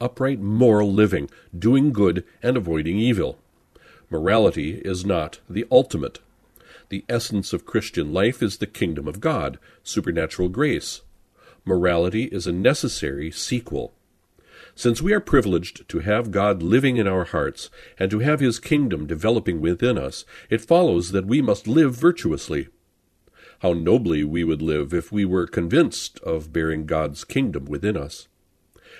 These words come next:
We would be models of that modestia spoken of in the introit. The word almost defies translation, modesty, decency, good conduct.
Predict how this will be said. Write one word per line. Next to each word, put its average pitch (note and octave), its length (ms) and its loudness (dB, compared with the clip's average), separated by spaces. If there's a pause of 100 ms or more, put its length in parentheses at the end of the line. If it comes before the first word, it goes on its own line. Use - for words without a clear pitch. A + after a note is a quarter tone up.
(140)
We G2 140 0
would F2 180 0
be E2+ 100 -2
models B2+ 600 0 (160)
of F2+ 140 -4
that F2 220 0 (120)
modestia E2 800 -4 (280)
spoken F2 580 -2
of D2 340 -2
in E2+ 180 -4
the D#2+ 180 -6
introit. F2 500 -4 (920)
The G2+ 80 0
word D#3+ 340 4
almost C3+ 400 2
defies G#2 640 -4 (120)
translation, F#2+ 760 0 (300)
modesty, D#2+ 680 -4
decency, E2 640 -8 (320)
good A2 200 0
conduct. F#2+ 640 -4